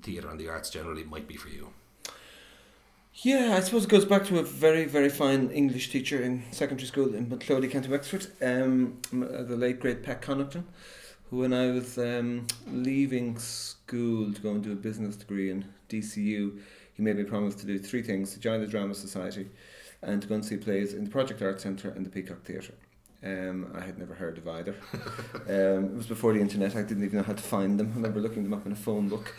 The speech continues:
Speaker 2: <laughs> and putting, um, twenty pence in the slot and hitting the A button and asking for directions to find the project.
Speaker 1: Wow.
Speaker 2: Uh, and wandering around Temple Bar. Um, and yeah, and suppose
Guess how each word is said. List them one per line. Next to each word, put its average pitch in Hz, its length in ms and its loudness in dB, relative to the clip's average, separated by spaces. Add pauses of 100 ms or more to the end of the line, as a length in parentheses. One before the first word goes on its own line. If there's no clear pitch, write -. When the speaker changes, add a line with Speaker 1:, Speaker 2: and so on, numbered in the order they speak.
(100)
Speaker 2:
<laughs> - 180 -8
and - 1160 2
putting, 117 380 0 (600)
um, 104 500 4
twenty 110 240 -4
pence 101 280 -4
in 101 80 -2
the 104 60 -4
slot 107 420 -2
and 104 120 -2
hitting 107 280 -2
the 104 160 4
A - 20 6
button 101 320 -2
and 95 120 0
asking 101 280 -6
for 101 100 -12
directions 101 480 -6
to - 80 -18
find 98 180 -4
the 98 40 -6
project. 104 440 -4 (320)
Speaker 1:
Wow. - 100 -10
Speaker 2:
Uh, 107 540 0
and 107 100 0
wandering 117 340 4
around 110 220 2
Temple 117 240 -2
Bar. 117 360 4 (320)
Um, 117 500 4 (680)
and 143 180 8
yeah, 170 240 8
and 139 300 8
suppose 131 720 2